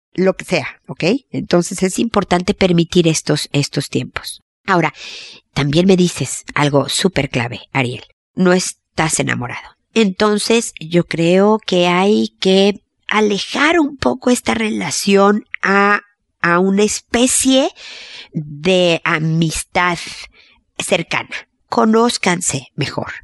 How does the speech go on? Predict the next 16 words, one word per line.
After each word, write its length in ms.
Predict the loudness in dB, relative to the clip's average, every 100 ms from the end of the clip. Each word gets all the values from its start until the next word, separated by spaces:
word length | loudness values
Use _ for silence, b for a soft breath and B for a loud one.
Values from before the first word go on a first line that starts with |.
| _ B B B -2
Porque 240 | 0 0
¿sabes 320 | -2 -4 -4
qué 100 | -2
pasa? 300 | -2 -2 -2
Cuando 240 | 0 2 2
uno 100 | 2
empieza 320 | 0 -2 0
una 120 | 0
relación 440 | 0 -2 -2 -2
de 100 | -2
pareja, 400 | -2 -2 -4 -2
lo 140 | 0 0
primero 760 | 0 2 2 2 4 4 4 2
que 120 | 2
nos 200 | 0 0
sentimos 1000 | -2 -2 -2 -6 -10 0 2 2 -2